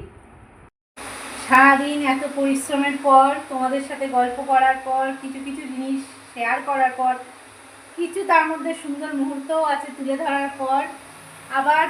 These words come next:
তোমাদের ছেড়ে চলে যাওয়া। রোজকার একই রুটিন। রাত তো অনেকটাই হয়েছে, সাড়ে নটা বেজে গেছে। তোমাদের কাছে ভিডিও তো পৌঁছতেই হবে, ইচ্ছা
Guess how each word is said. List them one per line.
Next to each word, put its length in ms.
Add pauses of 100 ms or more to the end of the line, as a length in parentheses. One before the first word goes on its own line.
তোমাদের 360 (140)
ছেড়ে 320
চলে 240
যাওয়া। 320 (1080)
রোজকার 460
একই 400
রুটিন। 440 (720)
রাত 200 (100)
তো 80
অনেকটাই 540
হয়েছে, 420
সাড়ে 300
নটা 120
বেজে 260
গেছে। 440 (540)
তোমাদের 420
কাছে 480 (180)
ভিডিও 280
তো 180
পৌঁছতেই 500
হবে, 400 (680)
ইচ্ছা 840